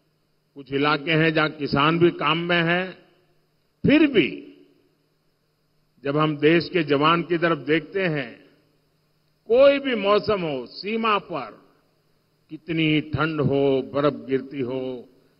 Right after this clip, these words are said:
कितना ही गर्मी हो, वो डटा रहता है। क्यों? देश के लिए। मैं मानता हूं,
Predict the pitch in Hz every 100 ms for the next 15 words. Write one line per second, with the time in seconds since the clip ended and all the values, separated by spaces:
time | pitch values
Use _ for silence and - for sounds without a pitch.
0 | _ - 147 - 156 165 147 156 147 127
1 | - - - _ _ _ _ _ 110 139
2 | 143 147 151 131 143 143 135 123 - -
3 | _ _ _ _ _ _ _ _ _ 285
4 | 285 202 208 349 285 165 - - - _
5 | _ _ 190 262 320 - - _ _ _
6 | - 185 208 - 165 107 87 - _ _
7 | _ _ _ _ _ _ _ _ _ _
8 | - 180 294 269 226 220 220 220 196 147
9 | 110